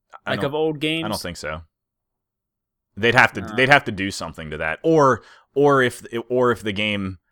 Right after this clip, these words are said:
Speaker 1: had those already built in and were, like, scaled back for the console, maybe, you know?
Speaker 2: Yeah, I thought, I thought part of Xbox doing their back compat, like,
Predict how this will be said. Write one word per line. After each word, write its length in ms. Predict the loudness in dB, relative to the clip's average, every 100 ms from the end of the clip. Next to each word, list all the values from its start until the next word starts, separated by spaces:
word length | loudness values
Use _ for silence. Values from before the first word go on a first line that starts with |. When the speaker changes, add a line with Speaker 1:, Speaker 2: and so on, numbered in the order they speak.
| _ _
Speaker 1:
had 560 | 2 6 6 4 -2
those 320 | -4 -4 -2 -2
already 380 | -2 -2 -4
built 340 | -4 -6 -6 -8
in 360 | -8 -8 -10 -14 _ _ _
and 180 | -8 -6
were, 100 | -6
like, 200 | -4 -6
scaled 480 | -6 -6 -4 -4 -6
back 480 | -4 -2 -4 -10 _ _ _ _ _ _
for 260 | -6 -4
the 80 | -4
console, 580 | -6 -8 -6 -6 -6 -10 _ _ _ _ _ _
maybe, 480 | -2 -2 -2 -6 -8 _ _ _ _ _
you 100 | -8 -4
know? 260 | -4 -6 _ _ _
Speaker 2:
Yeah, 140 | -2 -2
I 40 |
thought, 240 | 0 -2 -2
I 100 | -2
thought 260 | -2 -2
part 260 | 0 0 0
of 160 | -4 -8 -4
Xbox 560 | -4 -2 -2 -2 -4
doing 340 | -4 -2 -2 -2
their 160 | -4
back 360 | -4 -2 -2 -4
compat, 420 | -10 -6 -2 -2 -4 _ _ _ _ _ _ _
like, 180 | -8 -8